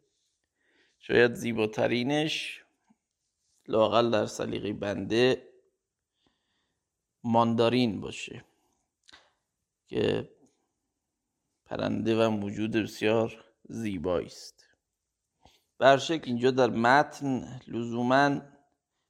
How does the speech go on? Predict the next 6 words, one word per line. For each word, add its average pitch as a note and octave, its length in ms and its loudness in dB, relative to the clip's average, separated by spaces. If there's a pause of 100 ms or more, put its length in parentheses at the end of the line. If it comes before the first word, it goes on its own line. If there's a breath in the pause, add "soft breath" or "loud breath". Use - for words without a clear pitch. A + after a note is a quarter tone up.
(100)
به - 60 -14
نوع A#2+ 380 0
خاصی B2 1000 -2
اشاره A#2 400 -2
نمی‌کنه. G#2+ 600 -6
هر C#3 340 -4